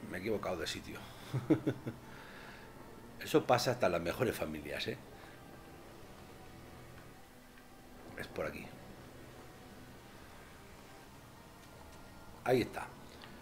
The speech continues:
Vale, vamos a necesitar el cuerno, así que...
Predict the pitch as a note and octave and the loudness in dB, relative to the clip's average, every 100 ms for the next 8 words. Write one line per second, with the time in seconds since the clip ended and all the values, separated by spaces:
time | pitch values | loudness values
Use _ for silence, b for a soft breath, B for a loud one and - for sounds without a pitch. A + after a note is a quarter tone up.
0 | B - - B2 B2 D3 D#3+ E3 D#3 D#3+ | B -14 0 8 12 12 12 10 10 12
1 | D#3 D3 E3+ E3+ E3 D#3+ F#3 - - - | 12 12 12 12 12 8 8 2 0 2
2 | - A#2+ - C#3+ D#3 D3+ C3+ A#2+ A2 F2 | 4 2 2 4 8 8 8 6 4 2
3 | - | 0